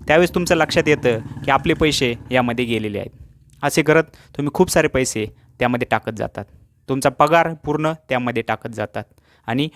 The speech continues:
पैसे रिकव्हर करण्याचा प्रयत्न करतात. पैसे रिकव्हर होत नाहीत. पैसे न रिकव्हर झाल्यामुळे तुम्ही येणारा पगार पूर्ण त्यामध्ये घालतात आणि परत गेलेले पैसे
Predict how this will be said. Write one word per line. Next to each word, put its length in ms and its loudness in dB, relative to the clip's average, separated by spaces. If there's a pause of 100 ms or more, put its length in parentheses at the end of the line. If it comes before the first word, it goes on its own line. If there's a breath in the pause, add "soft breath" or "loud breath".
(160 soft breath)
पैसे 260 4
रिकव्हर 260 0
करण्याचा 360 -2
प्रयत्न 300 -10
करतात. 300 -14 (460)
पैसे 240 4
रिकव्हर 300 4
होत 180 0
नाहीत. 200 -8 (480)
पैसे 280 4
न 80 -2
रिकव्हर 380 2
झाल्यामुळे 480 2 (280 soft breath)
तुम्ही 280 -4
येणारा 280 2
पगार 340 2
पूर्ण 420 -4
त्यामध्ये 340 0
घालतात 340 -2 (260)
आणि 140 -4 (140)
परत 220 4
गेलेले 260 2
पैसे 360 -2